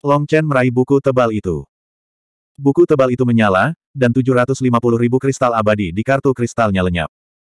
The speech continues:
Cahaya menyelimuti Long Chen, dan dia menghilang ke dalam ruangan. Melihat bahwa Long Chen telah memilih teknik yang telah dia renungkan, dia sangat marah. Tapi karena Long Chen sudah pergi,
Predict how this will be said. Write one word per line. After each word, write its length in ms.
Cahaya 320
menyelimuti 480
Long 240
Chen, 320
dan 240
dia 160
menghilang 320
ke 80
dalam 260
ruangan. 460
Melihat 320
bahwa 320
Long 160
Chen 240
telah 160
memilih 320
teknik 320
yang 160
telah 240
dia 160
renungkan, 480
dia 240
sangat 320
marah. 280
Tapi 280
karena 240
Long 240
Chen 160
sudah 240
pergi, 400